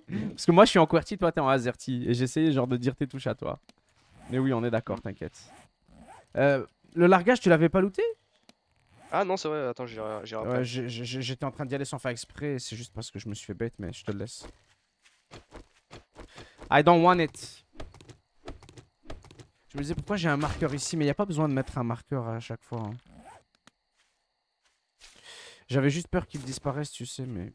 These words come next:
Speaker 1: pas nécessaire.
Speaker 2: Mm.
Speaker 1: Il dis-,
Speaker 2: Ah, j'ai
Speaker 1: il a
Speaker 2: pas,
Speaker 1: perdu
Speaker 2: ah,
Speaker 1: disparaît.
Speaker 2: batterie. Batterie niveau deux. Bon, de toute façon, la batterie, ça change rien en vrai, hein.
Speaker 1: Ouais, je me demandais
Speaker 2: La
Speaker 1: tout à l'heure,
Speaker 2: seule
Speaker 1: tu m'en
Speaker 2: uti-,
Speaker 1: parles.
Speaker 2: la seule utilité d'une batterie niveau très haute, c'est pour les panneaux solaires, les trucs, euh.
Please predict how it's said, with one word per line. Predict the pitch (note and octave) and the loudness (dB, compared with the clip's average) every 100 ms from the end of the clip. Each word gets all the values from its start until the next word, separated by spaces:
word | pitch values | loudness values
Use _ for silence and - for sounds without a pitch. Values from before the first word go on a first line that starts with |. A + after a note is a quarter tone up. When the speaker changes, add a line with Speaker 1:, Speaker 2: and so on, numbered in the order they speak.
| - | -12
Speaker 1:
pas | G#2+ | -10
nécessaire. | G#2 - - - - _ _ _ - | -10 -14 -16 -16 -18 _ _ _ -18
Speaker 2:
Mm. | A#2+ - - _ _ _ _ _ _ _ _ _ _ _ - | -18 -18 -20 _ _ _ _ _ _ _ _ _ _ _ -18
Speaker 1:
Il | G#2+ | -16
dis-, | A2 | -14
Speaker 2:
Ah, | - | -12
j'ai | - | -8
Speaker 1:
il | |
a | |
Speaker 2:
pas, | - | -4
Speaker 1:
perdu | A2+ D3 | -2 0
Speaker 2:
ah, | C3+ | 0
Speaker 1:
disparaît. | A2+ | -2
Speaker 2:
batterie. | - D#3 F3+ C3+ A2 _ _ _ _ - | -2 -4 -4 -12 -14 _ _ _ _ -10
Batterie | A2+ - D#3+ | -10 -10 -12
niveau | A#2 A#2 | -12 -14
deux. | D3 C#3 - _ | -12 -12 -14 _
Bon, | F#2 | -20
de | F#2 _ _ _ | -20 _ _ _
toute | - | -14
façon, | - | -6
la | B2 | -4
batterie, | A2+ - | -6 -10
ça | A2+ | -14
change | G#2+ G#2+ | -12 -12
rien | G#2+ | -10
en | F#2+ | -10
vrai, | F#2 F#2+ | -12 -16
hein. | G#2 _ _ _ _ _ _ | -20 _ _ _ _ _ _
Speaker 1:
Ouais, | G#3+ C4 | 0 2
je | F3+ | 4
me | F3+ | 4
demandais | F3+ G3 | 4 0
Speaker 2:
La | - | -2
Speaker 1:
tout | - | 2
à | F3 | 4
l'heure, | |
Speaker 2:
seule | C#3 | 2
Speaker 1:
tu | D3 | 0
m'en | D3 | -2
Speaker 2:
uti-, | - | -2
Speaker 1:
parles. | F3+ F3+ C#3+ C#3+ | -4 -6 -10 -10
Speaker 2:
la | A#2 A#2 | -4 -2
seule | D3 | 0
utilité | C#3 - C3+ C3+ | 0 -2 -6 -8
d'une | B2+ | -6
batterie | A#2 A#2+ - | -4 -4 -4
niveau | C3 A2+ A2+ A2 A2 G#2+ G#2+ G#2+ - _ _ _ - | -10 -10 -10 -10 -10 -12 -12 -16 -20 _ _ _ -12
très | - B2 | -2 -2
haute, | B2+ C#3+ | -2 -4
c'est | - | -8
pour | - G#2+ | -8 -10
les | G#2+ | -10
panneaux | G#2+ A2+ A2+ | -6 -6 -6
solaires, | G#2+ - G#2+ A2 A2 | -10 -10 -6 -4 -4
les | G#2+ A2 | -6 -12
trucs, | - A2 - | -16 -18 -14
euh. | G2+ | -14